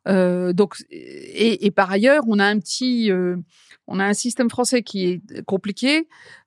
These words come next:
euh, parce que en fait, on a beaucoup, beaucoup de personnes entre, on a un million six cent mille personnes qui sont entre un et un fois deux le, un point deux le smic.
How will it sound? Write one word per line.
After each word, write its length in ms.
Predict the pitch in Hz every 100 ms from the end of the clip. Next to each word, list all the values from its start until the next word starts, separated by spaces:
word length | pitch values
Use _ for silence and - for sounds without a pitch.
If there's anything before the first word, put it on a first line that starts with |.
| -
euh, 380 | 190 185 185
parce 340 | 175 208 - -
que 180 | 269 269
en 120 | 208
fait, 260 | 269 277
on 160 | 220 208
a 140 | 202
beaucoup, 500 | 190 165 165 277 -
beaucoup 220 | 254 233 233
de 40 |
personnes 320 | 226 - 277
entre, 460 | 247 208 - 226 233
on 100 | 208
a 160 | 196 - _ -
un 120 | 240
million 260 | 226 220
six 180 | 220 -
cent 240 | 196 - 208
mille 160 | 202
personnes 300 | 190 214 285
qui 100 | 240
sont 160 | - 220
entre 380 | 202 - 196 -
un 220 | 247 262 -
et 140 | 202
un 220 | 208 214
fois 200 | 190 -
deux 200 | 196 233
le, 100 | 220 196 - - -
un 140 | 208
point 180 | 208 220
deux 120 | 208
le 100 | 220
smic. 400 | 196 - 165 -